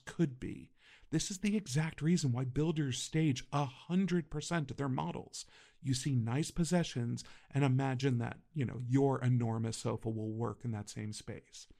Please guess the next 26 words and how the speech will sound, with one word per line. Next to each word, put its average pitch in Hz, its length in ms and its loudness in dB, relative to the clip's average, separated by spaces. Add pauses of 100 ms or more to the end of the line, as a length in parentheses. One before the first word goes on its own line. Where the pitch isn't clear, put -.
(520)
Again, 135 640 0 (120)
staging, 139 680 0
as 123 120 -4
far 147 360 -2
as 196 120 -2
a 196 60 0
factor 147 460 -2
in 120 80 0
selling 131 360 0
your 123 120 0
home, 127 420 -2 (340)
does 165 280 2
go 202 160 4
beyond 131 480 2
just 127 360 -8
your 185 120 -2
stuff. - 580 -10 (640)
It's - 160 -2
about 175 380 -2
the 175 100 -2
space, - 800 -12 (300)
a 131 80 -2
fresh 131 400 -4
coat 160 560 -2
of 131 320 2
paint, - 580 -8